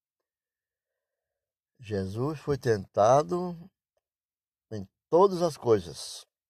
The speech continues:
A nossa semelhança tinha ele, mas sem pecados.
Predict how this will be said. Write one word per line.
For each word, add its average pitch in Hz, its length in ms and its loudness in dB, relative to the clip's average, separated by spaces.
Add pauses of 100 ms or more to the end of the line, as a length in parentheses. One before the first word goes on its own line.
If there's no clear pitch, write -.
(800)
A 104 100 -4
nossa 143 400 4
semelhança 127 840 2 (140)
tinha 139 400 -2
ele, 87 360 -6 (1080)
mas 95 300 -8
sem 113 340 -12
pecados. - 880 0